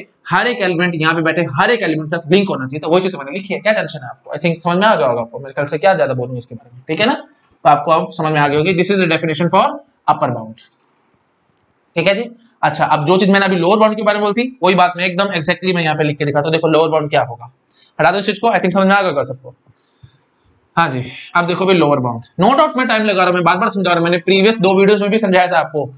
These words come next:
एक एक घंटे के वो दो videos थे, एक एक घंटे से ऊपर ही थे, है ना? तो ये इतनी basic basic definition को समझाने में इतना time क्यों लगा रहा हूँ? क्योंकि आगे आपको आसानी हो जाएगी। लैटिस थ्योरी बहुत आराम से केक वॉक की तरह मैं फटाफट भागता चला जाऊंगा, अभी थोड़ा सा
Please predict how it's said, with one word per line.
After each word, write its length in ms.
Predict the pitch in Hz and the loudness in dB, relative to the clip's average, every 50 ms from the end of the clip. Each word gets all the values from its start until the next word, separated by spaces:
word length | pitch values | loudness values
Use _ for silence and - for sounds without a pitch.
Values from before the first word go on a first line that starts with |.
| - - - _ _ 170 | -20 -20 -20 _ _ 0
एक 160 | 175 175 196 | 0 2 2
एक 80 | 196 170 | 0 2
घंटे 240 | 170 175 170 190 185 | 0 2 2 2 2
के 80 | 196 | 2
वो 80 | 196 190 | 2 4
दो 160 | 175 185 185 | 4 4 4
videos 280 | 180 190 185 185 185 190 | 6 6 4 4 2 0
थे, 60 | 170 143 | -4 0
एक 180 | 143 156 160 185 | 0 0 0 2
एक 80 | 170 | 0
घंटे 200 | 175 170 160 180 180 | 0 0 0 2 4
से 80 | 190 | 4
ऊपर 200 | 185 185 196 190 | 4 4 4 2
ही 60 | 190 | 2
थे, 160 | 170 151 135 117 - _ - - - _ _ - | 2 0 -8 -10 -10 _ -20 -20 -20 _ _ 0
है 60 | 147 | 0
ना? 100 | 185 202 | 0 0
तो 100 | 196 190 | 0 0
ये 160 | 175 175 185 190 | 0 0 2 0
इतनी 280 | 185 180 180 196 220 | 0 -2 0 0 2
basic 260 | 190 190 185 196 202 175 | 4 4 2 2 2 0
basic 200 | 196 190 208 180 | 2 2 2 2
definition 300 | 185 180 185 185 190 185 | 2 0 0 -2 0 0
को 80 | 196 | 0
समझाने 300 | 185 190 185 180 185 190 | -2 0 0 0 2 2
में 80 | 190 190 | 0 0
इतना 220 | 190 190 190 180 | -2 -4 -2 -2
time 120 | 185 190 180 | 0 0 2
क्यों 180 | 185 220 233 | 4 4 4
लगा 160 | 220 214 190 | 4 4 2
रहा 120 | 170 156 143 | 2 2 -2
हूँ? 180 | 131 131 - - | -6 -10 -10 -10
क्योंकि 260 | 165 147 190 185 - - | -8 -6 -6 -6 0 0
आगे 340 | 151 156 165 170 208 220 226 220 - - | 0 2 2 2 2 2 2 0 -2 -2
आपको 260 | 151 143 - - 160 | -2 -2 0 -2 -2
आसानी 300 | 147 - - 135 127 127 | -2 -2 -4 -6 -6 -6
हो 60 | 123 117 | -6 -8
जाएगी। 260 | 117 117 117 120 120 | -10 -10 -6 -2 -2
लैटिस 320 | 131 - - 202 - - | -2 -2 -2 -4 -6 -4
थ्योरी 180 | - - 185 185 147 | -4 -4 -2 -2 -4
बहुत 340 | 127 123 135 160 180 196 - | -4 0 2 2 2 4 2
आराम 260 | 180 160 151 156 160 | 0 0 0 -2 -2
से 180 | 156 165 185 233 - _ - - - _ _ _ _ - | -4 -2 -4 -4 -4 _ -20 -20 -20 _ _ _ _ 2
केक 220 | 214 226 247 240 - | 4 4 4 2 2
वॉक 220 | 214 214 214 214 - | 2 2 2 2 -2
की 80 | 190 190 | -6 -2
तरह 140 | 196 185 185 | 0 0 -2
मैं 60 | 185 | 0
फटाफट 280 | 180 190 180 175 175 160 | -2 -2 0 0 -2 -2
भागता 320 | 127 123 143 143 - 190 | 0 0 -2 0 2 0
चला 120 | 180 170 | 2 4
जाऊंगा, 320 | 160 156 147 147 165 185 175 - - - _ - | 2 2 2 0 -2 -4 -6 -8 -18 -20 _ -4
अभी 200 | 170 175 196 233 | -2 -2 -2 -2
थोड़ा 180 | 175 196 185 175 | -2 -2 0 0
सा 80 | 196 | -2